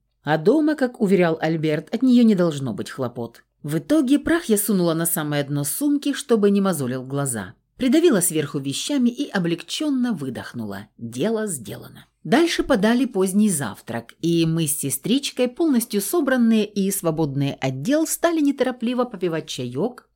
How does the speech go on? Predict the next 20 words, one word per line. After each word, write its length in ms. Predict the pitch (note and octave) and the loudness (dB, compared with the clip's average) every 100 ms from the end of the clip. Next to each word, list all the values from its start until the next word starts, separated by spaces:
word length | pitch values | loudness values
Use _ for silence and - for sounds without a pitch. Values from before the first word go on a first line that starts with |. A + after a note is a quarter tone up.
| _ _ | _ _
и 100 | A#3 | 2
закусывать 600 | - F4 E4 - C#4+ - | 2 2 2 2 0 0
творожными 480 | A3 A3+ G#3 A3 G#3 | 2 2 6 6 6
лепёшками, 720 | G3+ G#3+ D3 A2 - B2+ B2 | 4 2 -2 -4 -6 -6 -4
щедро 480 | B2 - C#4+ A#3 A#3 | -6 -4 -2 0 -2
смазанными 680 | A#3+ F3+ F#3+ E3+ D#3+ D#3+ D#3+ | -2 -4 -4 -4 -4 -4 -4
ягодным 680 | C#3+ B2+ B2 B2+ B2 C3+ B2 | -2 -4 -4 -6 -6 -8 -8
джемом. 500 | A#2+ F#2 F2+ D#2 - _ - | -8 -10 -10 -16 -20 _ -4
Солнце 400 | - E3 C#3+ D3 | 0 2 2 -2
стояло 420 | D3+ D3 C#3 C#3 | -2 0 2 0
уже 300 | C#3 C#3 C#3 | -2 -2 -2
высоко, 480 | C3 - A#2 A#3 B3+ | -2 -6 -6 -4 -4
и 220 | - G3+ | 0 0
воздух 520 | B3 E4 F3+ E3 - | 2 -2 -2 -4 -2
в 60 | F3 | -2
нашей 420 | D#3+ D#3 D#3+ D3+ | -2 -2 -6 -4
общей 300 | E3 - D3+ | -6 -4 -4
гостиной 720 | D3 D3+ - - D3 C#3+ C#3 - | -2 -2 -2 -4 -2 -2 -4 -6
изрядно 480 | D3 D#3+ B3 A3+ A#3 | -4 -2 0 0 0
прогрелся. 800 | A3 G#3 D3+ A2+ G2+ - F2+ | 0 0 -2 -4 -8 -8 -10